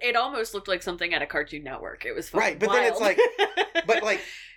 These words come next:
Speaker 2: I don't even know if she fucking created that. Like, she
Speaker 1: Yeah.
Speaker 2: might have just manifested them, but she probably was like, "Okay." But then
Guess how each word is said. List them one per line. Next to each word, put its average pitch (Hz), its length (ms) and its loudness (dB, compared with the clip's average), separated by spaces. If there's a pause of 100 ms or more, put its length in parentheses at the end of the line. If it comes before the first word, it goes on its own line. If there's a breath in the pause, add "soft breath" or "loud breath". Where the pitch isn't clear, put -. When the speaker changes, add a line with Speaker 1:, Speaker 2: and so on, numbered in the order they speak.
(100)
Speaker 2:
I 185 80 2
don't 262 140 2
even 208 160 2
know 180 140 4
if 165 80 0
she 175 200 -4
fucking 165 300 0
created 165 400 4
that. 104 340 -2
Like, 151 360 2
she - 160 -2
Speaker 1:
Yeah. 170 140 2
Speaker 2:
might 165 140 4
have 156 100 2
just 147 220 -2
manifested 139 640 0
them, 123 240 2
but 139 140 2
she 175 160 -4
probably 160 460 2
was 123 180 -2
like, 113 280 -2
"Okay." 135 340 0 (360 loud breath)
But - 140 -4
then 180 460 2